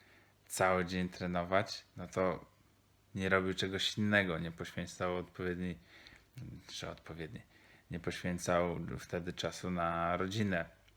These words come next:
czy na inne rzeczy, które na przykład dla ciebie są ważne, a dla niego może również były ważne, ale wiedział, co poświęca. E, u jego boku cały czas był Tim Grover,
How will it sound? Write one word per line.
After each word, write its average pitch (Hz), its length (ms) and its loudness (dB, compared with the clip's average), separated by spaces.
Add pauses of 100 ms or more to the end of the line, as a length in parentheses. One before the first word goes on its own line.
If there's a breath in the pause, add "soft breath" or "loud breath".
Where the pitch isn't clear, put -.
(320)
czy - 140 -6
na 92 120 4
inne 101 220 4
rzeczy, 90 240 -4
które - 240 -8
na 85 100 0
przykład - 280 -6
dla 85 160 0
ciebie 87 280 -4
są 85 220 -6
ważne, 85 480 -2 (720 loud breath)
a 85 640 0 (520)
dla 90 280 0
niego 92 240 2
może 90 360 0
również 92 300 0
były 87 220 -2
ważne, 87 320 4
ale 92 180 6
wiedział, 90 300 0
co - 140 -6
poświęca. - 640 0 (1040 loud breath)
E, 85 340 0
u 101 120 0
jego 101 260 4
boku 95 540 2
cały 92 320 4
czas 90 240 0
był 90 240 0
Tim 85 260 -4
Grover, 90 520 2